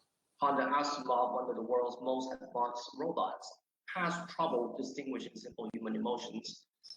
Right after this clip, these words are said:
If today's most advanced artificial intelligence cannot categorize these basic physical cues, it is difficult to believe that a robot could be capable of altering study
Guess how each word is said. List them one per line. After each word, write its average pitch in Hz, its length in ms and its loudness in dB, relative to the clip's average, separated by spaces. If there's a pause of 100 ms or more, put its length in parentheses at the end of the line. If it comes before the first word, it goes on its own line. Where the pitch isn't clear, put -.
(160)
If 175 80 0
today's 190 280 4
most 175 200 6
advanced 160 360 2
artificial 143 440 0
intelligence 175 500 2
cannot 139 300 -2
categorize 117 680 2
these 131 240 0
basic - 320 -6 (200)
physical 120 400 -10
cues, - 500 -6 (680)
it 247 100 4
is 226 140 0
difficult 208 340 4
to 175 60 0
believe 160 360 2
that 147 300 2
a 120 80 0
robot 135 560 2
could - 140 -14
be - 140 -2
capable 127 580 -4
of - 60 -10
altering 135 640 -6
study 117 460 -4